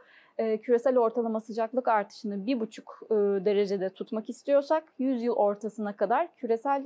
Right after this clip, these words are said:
emisyonları nötrlemeliyiz. Yani insan faaliyetleriyle salınan, yani insan faaliyetleriyle ortaya çıkan, e, sera gazı emisyonuyla insan faaliyetleriyle tutulan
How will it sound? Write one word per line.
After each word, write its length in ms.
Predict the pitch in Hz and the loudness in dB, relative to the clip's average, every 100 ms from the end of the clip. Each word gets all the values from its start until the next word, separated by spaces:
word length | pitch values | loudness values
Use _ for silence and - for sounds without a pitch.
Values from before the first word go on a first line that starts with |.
| - | -4
emisyonları 720 | 208 202 - 214 220 311 285 | -4 -4 -6 -4 -2 0 2
nötrlemeliyiz. 840 | 214 233 226 214 202 175 165 185 - | 0 0 0 2 0 -4 -8 -12 -8
Yani 380 | 202 208 196 - | -2 -2 -2 -10
insan 400 | 214 208 214 269 254 - _ 208 | -10 -8 -4 -2 -2 -6 _ -4
faaliyetleriyle 800 | 208 196 196 202 208 196 185 185 - _ _ | 0 2 0 0 -4 -2 -2 -2 -6 _ _
salınan, 680 | - - 202 202 202 196 311 214 | -20 -2 0 2 2 0 -2 -8
yani 120 | 180 202 | -10 -10
insan 420 | 196 190 240 240 | -10 -6 -6 -6
faaliyetleriyle 800 | - 208 190 185 - 214 214 226 | 0 0 0 -4 -4 -6 -2 0
ortaya 400 | 214 196 190 196 | 2 0 -2 -8
çıkan, 360 | 180 - 175 185 _ _ _ - | -8 -10 -10 -10 _ _ _ -6
e, 60 | 196 190 190 185 180 | -2 0 2 2 2
sera 200 | 269 240 | 4 4
gazı 300 | 196 190 170 | 4 0 0
emisyonuyla 760 | 196 208 208 214 214 202 196 277 | -2 -4 -6 -6 -6 -4 0 0
insan 400 | 226 220 254 254 | -2 -2 0 0
faaliyetleriyle 720 | 247 220 196 185 - 180 185 | -2 -2 -2 -2 -4 -4 -6
tutulan 640 | - 240 - 233 190 277 | -8 -12 -4 0 0 -2